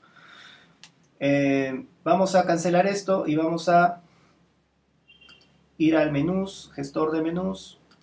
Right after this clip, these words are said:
o directamente al menú principal. Y desde aquí en el ítem de menú cursos vamos a hacer que cursos haga referencia no a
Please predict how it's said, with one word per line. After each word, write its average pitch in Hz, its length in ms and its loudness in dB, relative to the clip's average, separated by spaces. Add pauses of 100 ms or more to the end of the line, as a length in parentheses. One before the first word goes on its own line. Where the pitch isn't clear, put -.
(120)
o 139 80 -6
directamente 151 540 -4
al 139 80 -4
menú 143 200 -2
principal. 175 680 2 (640)
Y 170 140 4
desde 185 260 0
aquí 180 480 -2
en 147 140 -2
el 143 100 0
ítem 175 220 -2
de 175 100 0
menú 180 260 -2
cursos 160 680 -4 (280)
vamos 165 380 -2
a 160 80 0
hacer 165 380 -2
que 160 320 -4
cursos 170 560 -4
haga 151 200 0
referencia 160 840 -2 (320)
no 165 540 -4
a 127 540 0